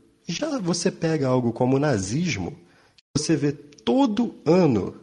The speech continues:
saindo algum filme sobre o assunto, e geralmente o filme é indicado ao Oscar, então é um filme que passa em todos os locais, é um filme,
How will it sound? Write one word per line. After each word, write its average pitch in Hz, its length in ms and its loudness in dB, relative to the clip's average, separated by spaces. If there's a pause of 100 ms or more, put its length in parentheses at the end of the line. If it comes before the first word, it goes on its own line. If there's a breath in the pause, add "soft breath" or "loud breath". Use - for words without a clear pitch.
(120)
saindo 127 480 2
algum 135 240 0
filme 127 380 2
sobre 151 260 2
o 120 80 6
assunto, 123 480 0
e 101 60 -2
geralmente 139 480 0
o - 20 0
filme 151 260 -2
é 139 140 2
indicado 127 480 0
ao 101 80 4
Oscar, 113 460 2 (340 loud breath)
então 117 180 2
é 123 60 2
um 160 100 4
filme 139 360 0
que 135 100 -10
passa 127 640 -2
em 95 120 -4
todos 131 440 0
os 117 100 -6
locais, 107 440 -2
é 98 60 -4
um - 20 -4
filme, 110 400 -6